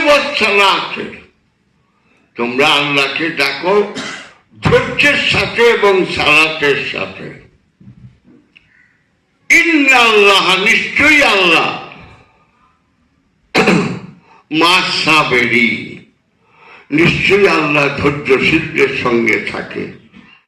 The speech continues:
তুমি ডাকবার কইরা ধৈর্যের সাথে আর নামাজের সাথে,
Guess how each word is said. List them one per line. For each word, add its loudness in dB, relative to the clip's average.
তুমি -4
ডাকবার 0
কইরা 2
ধৈর্যের 2
সাথে -4
আর -2
নামাজের 0
সাথে, -4